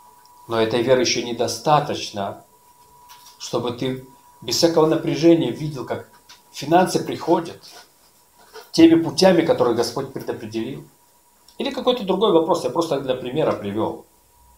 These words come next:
Мы берём это голое зерно, и мы прерываем процесс. Процесс роста, когда ты охраняешь это семя и позволяешь ему принести этот плод,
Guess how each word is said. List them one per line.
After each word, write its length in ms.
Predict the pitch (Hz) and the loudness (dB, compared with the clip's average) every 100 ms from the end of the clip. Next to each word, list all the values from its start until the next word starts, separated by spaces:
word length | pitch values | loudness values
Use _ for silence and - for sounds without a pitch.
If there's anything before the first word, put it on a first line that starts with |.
| _ _ - | _ _ -8
Мы 120 | 117 | -4
берём 260 | 135 175 | 4 4
это 140 | 208 202 | 4 4
голое 320 | 190 196 180 | 4 6 6
зерно, 560 | 165 170 175 147 - - _ | 6 6 8 6 4 -8 _
и 120 | 165 | 0
мы 120 | 151 | 2
прерываем 480 | 151 147 160 185 165 | 2 2 4 4 4
процесс. 840 | 165 165 - 175 92 - - - _ _ _ _ _ _ _ - - - | 0 0 0 -2 -2 -8 -12 -18 _ _ _ _ _ _ _ -20 -20 -8
Процесс 400 | 131 135 175 165 | 2 6 6 6
роста, 300 | 165 190 - | 4 4 4
когда 220 | 139 139 135 | 4 6 6
ты 380 | 143 117 - - _ _ - - | 4 0 -2 -16 _ _ -20 -2
охраняешь 1040 | - - 131 135 160 143 120 120 - - - - _ _ _ _ _ _ | -2 4 4 6 8 8 8 2 -6 -10 -16 -20 _ _ _ _ _ _
это 240 | - - - | -6 0 2
семя 680 | - - 185 - 85 87 - _ _ _ _ | 4 8 8 6 0 -8 -12 _ _ _ _
и 80 | 165 | -2
позволяешь 920 | - 139 135 156 151 190 202 180 165 147 | 6 6 8 8 10 10 12 12 8 2
ему 680 | 151 160 185 196 123 127 - - _ _ _ _ _ _ _ _ _ _ _ _ _ - _ - _ _ | 0 2 4 4 4 0 -8 -16 _ _ _ _ _ _ _ _ _ _ _ _ _ -20 _ -20 _ _
принести 560 | 165 165 170 165 - 220 | 10 10 10 8 4 8
этот 460 | 208 185 175 - 170 | 8 10 6 4 4
плод, 500 | 190 180 - - | 8 8 6 -4